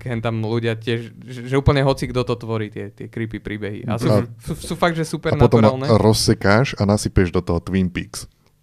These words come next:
Speaker 1: Hej, hej, áno, a presne toto je Control. A akurát preto to není pre mňa, že, že hra roka, lebo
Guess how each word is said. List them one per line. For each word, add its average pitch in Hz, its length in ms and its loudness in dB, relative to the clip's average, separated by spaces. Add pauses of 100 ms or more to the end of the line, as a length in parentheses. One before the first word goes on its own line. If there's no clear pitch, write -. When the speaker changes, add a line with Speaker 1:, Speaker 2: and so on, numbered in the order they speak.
(120)
Speaker 1:
Hej, 139 280 2
hej, 127 240 2
áno, 165 300 4
a 156 80 4
presne 147 320 -2
toto 131 200 -6
je 117 300 -2
Control. 110 480 -6
A 127 320 4
akurát 180 420 2 (140)
preto 190 300 2
to 202 120 -6
není 185 200 -4
pre 175 180 -4
mňa, 156 340 -4
že, 135 260 -8
že 123 180 -8
hra 135 220 -2
roka, 110 240 -4
lebo 117 340 -2